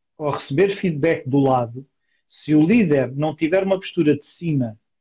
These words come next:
mas como se costuma dizer, descer para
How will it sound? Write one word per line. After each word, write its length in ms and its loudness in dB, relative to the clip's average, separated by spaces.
mas 220 -6
como 220 0
se 80 -10
costuma 280 -2
dizer, 360 0
descer 760 -2
para 180 0